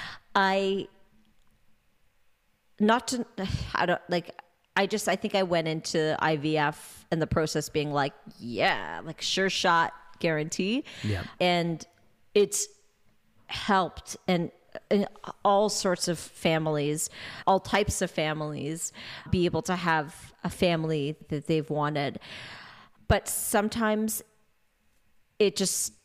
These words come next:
Speaker 1: may not go exactly how you think it's going to go or should go. And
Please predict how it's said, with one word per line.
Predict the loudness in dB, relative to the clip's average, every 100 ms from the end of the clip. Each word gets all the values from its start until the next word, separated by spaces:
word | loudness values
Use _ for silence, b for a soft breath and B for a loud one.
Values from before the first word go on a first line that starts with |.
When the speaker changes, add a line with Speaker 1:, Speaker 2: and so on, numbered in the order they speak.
| 0
Speaker 1:
may | 2 4
not | 2 0 2
go | 2
exactly | 2 0 0 0 -2 -4 -4
how | -4 0 2 2 0 -4 -14
you | -8 -2 0
think | 0 -2
it's | -4 -4 -4 -6 -10 -2
going | 0
to | 0
go | 0 0 0 -2
or | 0 0
should | 0 -2
go. | 0 0 0 -6 B B B -2
And | 2 4 2 -2